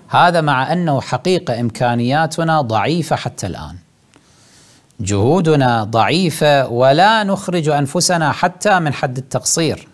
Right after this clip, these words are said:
بصراحة، أيضا نعتبر أنفسنا مقصرين. لذلك فكرنا بأن نبدأ بمشروع، هذا المشروع يحدث ت-،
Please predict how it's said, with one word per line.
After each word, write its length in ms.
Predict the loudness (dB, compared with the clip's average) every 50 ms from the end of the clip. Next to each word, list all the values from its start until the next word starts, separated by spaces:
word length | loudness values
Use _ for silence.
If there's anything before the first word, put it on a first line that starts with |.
| _ -8
بصراحة، 680 | -6 -4 -2 0 2 2 2 2 2 0 -6 -8 -2 0
أيضا 220 | 0 0 2 0
نعتبر 540 | 0 0 0 -2 -2 -2 -2 -2 -2 -2 -2
أنفسنا 480 | -4 -4 -4 -4 -2 -2 0 0 0 0
مقصرين. 640 | 0 -2 -2 -4 -4 -4 -4 -6 -8 -10 -14 -18 -20 _ _ _ _ _ -14 -14 -14 -14 _ _ _ _ _ _ _ _ _ -20 -20 -20 -20 _ -20 -20 _ _ -8
لذلك 480 | -4 0 2 4 4 4 2 0 -4 -6
فكرنا 760 | -6 -6 -10 -10 -6 -4 -4 -4 -4 -6 -10 -10 -12 -16 -20 -20 -20 _ _ _ _ _ _ _ _ _ _ _ _ _ _ _ _ _ _ _ -8
بأن 640 | -4 -4 -2 -2 0 -2 0 0 0 -2 -4 -4 -8 -12 -16 -20 _ _ -6
نبدأ 600 | -2 0 2 2 0 0 -2 -4 -4 -4 -4 -4
بمشروع، 760 | -6 -6 -4 -4 -4 -4 -6 -6 -6 -4 -2 -2 -2 -2 -4 -6 -12 -20 -20 -20 _ _ _ _ _ _ _ _ _ _ -20 _ _ _ _ _ _ -20 -10 -2
هذا 380 | 2 2 4 4 2 0 -2 -4
المشروع 760 | -6 -6 -6 -6 -6 -8 -6 -4 -4 -2 -2 -2 -2 -2
يحدث 540 | -2 -2 -2 -2 -4 -6 -6 -6 -6 -6 -6
ت-، 320 | -8 -6 -4 -4 -4 -6